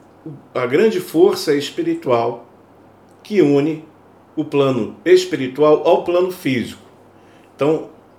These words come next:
a estrada que une o plano espiritual ao plano físico é representado pelo luar,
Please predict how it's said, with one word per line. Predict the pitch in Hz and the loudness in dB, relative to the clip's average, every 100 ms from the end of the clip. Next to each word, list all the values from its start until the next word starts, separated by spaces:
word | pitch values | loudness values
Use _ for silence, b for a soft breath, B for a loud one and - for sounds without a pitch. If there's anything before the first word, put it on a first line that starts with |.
| _ | _
a | 135 | -2
estrada | 139 - - 160 175 160 107 92 - - _ _ _ - | -2 -4 0 4 4 4 -2 -4 -10 -20 _ _ _ -20
que | - 165 | -2 0
une | 139 120 | 2 0
o | |
plano | 110 175 175 | 0 0 0
espiritual | 160 - 131 123 104 104 | -2 -8 -8 -8 -2 2
ao | 117 - | 2 2
plano | 127 120 135 | 0 -2 -4
físico | - 202 160 110 - - b b b b | -4 0 0 -2 -12 -18 b b b b
é | 135 | 0
representado | 156 160 156 147 139 135 139 143 | 0 2 0 0 2 2 2 -2
pelo | - 143 143 147 | 0 0 2 -2
luar, | 180 185 117 101 - | 2 2 2 -2 -10